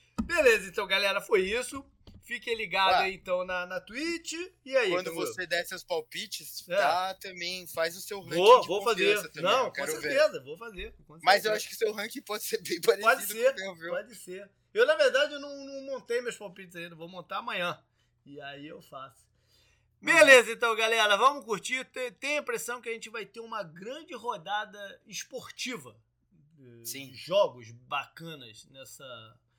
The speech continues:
Speaker 1: nesse
Speaker 2: A,
Speaker 1: fim
Speaker 2: a
Speaker 1: de
Speaker 2: pro-,
Speaker 1: semana.
Speaker 2: a promessa tá gigantesca, né?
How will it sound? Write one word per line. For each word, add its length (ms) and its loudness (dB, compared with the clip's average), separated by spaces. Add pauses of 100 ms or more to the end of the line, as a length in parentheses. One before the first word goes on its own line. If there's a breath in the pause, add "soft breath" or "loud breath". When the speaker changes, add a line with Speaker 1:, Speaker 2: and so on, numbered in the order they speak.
(300)
Speaker 1:
nesse 260 -12
Speaker 2:
A, 40 -20
Speaker 1:
fim 120 -12
Speaker 2:
a 100 -4
Speaker 1:
de 80 -12
Speaker 2:
pro-, 200 -4
Speaker 1:
semana. 180 -12 (120)
Speaker 2:
a 80 -2
promessa 560 -4
tá 180 -6
gigantesca, 680 -12
né? 240 -8